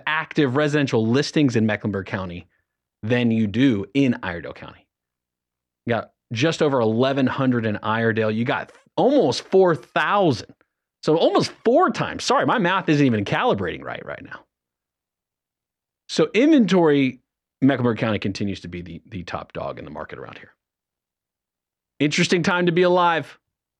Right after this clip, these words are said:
I see, I see more cranes than I have ever seen when I look over the downtown Charlotte landscape.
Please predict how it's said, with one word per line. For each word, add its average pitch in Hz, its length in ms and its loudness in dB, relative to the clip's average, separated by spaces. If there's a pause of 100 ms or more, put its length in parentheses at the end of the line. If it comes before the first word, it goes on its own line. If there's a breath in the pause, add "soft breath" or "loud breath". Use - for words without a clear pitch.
(220)
I 113 60 -4
see, 143 340 2
I 135 80 0
see 170 220 0
more 170 320 4
cranes 226 880 0 (180)
than 165 180 0
I 160 120 0
have 156 300 -2
ever 202 280 2
seen 127 560 0 (760)
when 135 160 2
I 131 160 -2
look 143 320 2
over 139 260 2
the 131 160 4
downtown 127 680 0
Charlotte 113 600 0
landscape. 92 520 -10